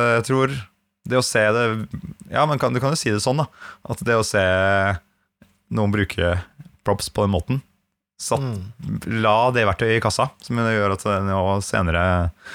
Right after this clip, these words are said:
Speaker 1: eh, kanskje har det litt mer, eh, friskt, eller har det klart for meg at det, det skal, det skal inn. Jeg vil gjerne ha det med.
Speaker 2: Eh, li-, eh, litt kon-, litt kontekst til lytterne som ikke så, var med å spille, så, så lagde Nikolai, eh, eller han kjøpte tre sånne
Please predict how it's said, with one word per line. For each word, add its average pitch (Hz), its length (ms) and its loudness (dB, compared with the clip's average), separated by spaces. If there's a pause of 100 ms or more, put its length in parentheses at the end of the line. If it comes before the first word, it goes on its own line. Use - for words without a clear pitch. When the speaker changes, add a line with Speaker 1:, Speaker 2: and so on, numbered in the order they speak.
(460)
Speaker 1:
eh, 98 200 0
kanskje 98 240 0
har 90 120 2
det 85 80 2
litt 85 140 -2
mer, 87 120 2
eh, 85 500 0
friskt, 87 400 -4
eller 90 220 0 (160)
har 101 120 0
det 98 100 0
klart 92 260 -2 (180)
for 90 120 2
meg 90 180 0
at - 120 -6
det, 101 200 0
det 87 120 -2
skal, 87 480 0
det 87 120 -2
skal 90 220 -2
inn. 98 180 -2 (340)
Jeg 104 80 -2
vil 98 100 2
gjerne 92 120 2
ha 92 80 0
det 92 80 0
med. 131 320 -2
Speaker 2:
Eh, 160 120 -4
li-, - 260 0
eh, 147 100 -2
litt 151 220 -6
kon-, 139 280 -4
litt 151 220 -2
kontekst 135 560 -4
til 139 100 -2
lytterne 127 440 -4
som 139 140 -8
ikke 131 200 -8
så, 127 340 -8
var 123 220 -2
med 107 120 -6
å 113 40 -6
spille, 135 380 -2
så, 127 320 0 (640)
så 120 340 -2
lagde 110 460 -2
Nikolai, 104 600 -4
eh, 104 280 -2
eller 107 120 -4
han 120 40 -2
kjøpte - 420 -8
tre 117 280 -4
sånne 113 420 -4